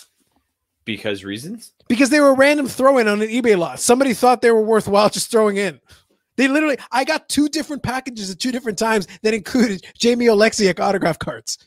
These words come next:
Speaker 2: Two of them.
Speaker 1: Oh, jeez.
Speaker 2: They were literally toss-ins. I bought the card, and then this was like,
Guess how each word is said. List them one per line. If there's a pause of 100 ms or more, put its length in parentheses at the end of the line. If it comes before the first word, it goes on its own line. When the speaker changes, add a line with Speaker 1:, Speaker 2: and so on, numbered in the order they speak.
(220)
Speaker 2:
Two
of
them. (1500)
Speaker 1:
Oh, (560)
jeez. (260)
Speaker 2:
They
were
literally
toss-ins.
I
bought
the
card, (140)
and
then
this
was
like,